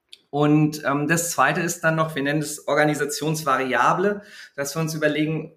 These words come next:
wenn wir jetzt vom Kunden die Organisation denken, n-, anhand, ähm, welcher Va-, äh, Variable richten wir das aus? Also Variable könnte dann sein beispielsweise zum Beispiel eine Kundengruppe, das könnte sein nach Regionen,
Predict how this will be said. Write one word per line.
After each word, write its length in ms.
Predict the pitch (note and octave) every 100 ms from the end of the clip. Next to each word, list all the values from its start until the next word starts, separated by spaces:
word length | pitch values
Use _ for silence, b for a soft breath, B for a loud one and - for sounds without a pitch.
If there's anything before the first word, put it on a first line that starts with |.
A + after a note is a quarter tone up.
| -
wenn 180 | C#3+
wir 60 | D#3
jetzt 160 | D3+ -
vom 160 | D3
Kunden 200 | - F#3
die 80 | E3+
Organisation 640 | D3 D3 C#3+ - D3 D3+
denken, 520 | C3 C#3+ F#3 F3 E3+ B B B _ _ _ _
n-, 300 | C#3+ C#3+ C#3
anhand, 460 | C3 C#3 D3+ F3 -
ähm, 500 | - D3 D3 D3 C#3 _ _ _ _ _
welcher 340 | C#3 D3+ F#3 D3
Va-, 600 | D3 C#3 A#2+ C3+ C3 B2
äh, 40 |
Variable 600 | B2+ B2+ A#2 D3 D#3 D3
richten 280 | D#3 - D3
wir 100 | C3+
das 240 | C3 -
aus? 320 | - D#3+ B2+
Also 260 | - A#2+ A#2
Variable 440 | A#2+ A#2+ A#2+ C#3
könnte 300 | C#3 C3+ B2+
dann 160 | B2 A#2+
sein 240 | A#2+ A#2+
beispielsweise 640 | A#2+ A#2+ B2 - B2 B2 - B B B B _
zum 160 | -
Beispiel 240 | C3+ C3 A#2+
eine 100 | G#2+
Kundengruppe, 640 | F#3+ G3+ D#3 D#3 E3+ D#3+
das 180 | B2 -
könnte 280 | C#3 C3 B2+
sein 500 | B2 A#2+ B2 B2 -
nach 360 | C3 B2+ B2+ -
Regionen, 760 | G2+ D3+ D3 C#3+ D3+ D3+ C#3+